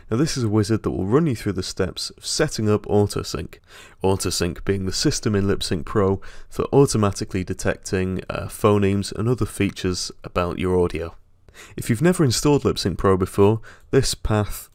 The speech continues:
should just be filled in with the correct folder. If it's blank or it looks wrong, you can try pressing the Auto Detect Path button to fill it in.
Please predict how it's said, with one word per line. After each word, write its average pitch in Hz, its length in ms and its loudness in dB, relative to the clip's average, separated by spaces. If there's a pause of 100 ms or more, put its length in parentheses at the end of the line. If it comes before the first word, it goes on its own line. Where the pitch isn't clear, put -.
(120)
should 123 300 -2
just - 180 -6
be 95 100 -4
filled 120 360 2
in 95 240 4 (100)
with 90 400 0
the 90 380 0
correct - 460 -6
folder. - 400 -4 (300)
If - 160 -2
it's - 120 2
blank 147 480 4
or 104 160 4
it 98 40 0
looks 104 220 0
wrong, 131 400 4
you 101 100 -2
can 98 160 -4
try 104 240 2
pressing 98 360 -2
the 90 160 0
Auto 107 300 4
Detect - 420 -4
Path 123 280 -4
button 110 340 2 (220)
to - 120 -16
fill 107 200 -2
it - 100 -2
in. - 160 -6